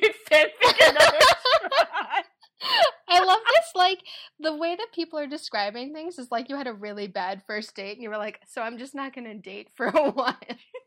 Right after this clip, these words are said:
Speaker 2: Ah, so
Speaker 1: I just, I mean,
Speaker 2: beautiful.
Speaker 1: like, to be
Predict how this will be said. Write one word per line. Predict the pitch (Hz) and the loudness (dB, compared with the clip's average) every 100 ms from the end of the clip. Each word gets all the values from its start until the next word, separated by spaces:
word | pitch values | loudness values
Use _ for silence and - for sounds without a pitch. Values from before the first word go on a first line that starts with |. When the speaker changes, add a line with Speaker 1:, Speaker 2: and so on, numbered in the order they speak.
| _ - _ 784 _ _ _ - _ 508 - 605 - 659 - - _ _ _ _ - 679 _ _ - _ 906 831 719 _ - | _ -20 _ -20 _ _ _ -20 _ -20 -20 -18 -18 -18 -18 -20 _ _ _ _ -20 -20 _ _ -20 _ -16 -14 -14 _ -16
Speaker 2:
Ah, | 494 466 466 453 453 440 640 - _ _ _ _ _ _ | -14 -10 -10 -8 -8 -8 -10 -12 _ _ _ _ _ _
so | - | -10
Speaker 1:
I | 381 | -10
just, | 349 | -8
I | 349 | -10
mean, | 359 | -10
Speaker 2:
beautiful. | 339 359 339 | -10 -6 -6
Speaker 1:
like, | 370 453 453 | -6 -8 -12
to | |
be | 453 | -14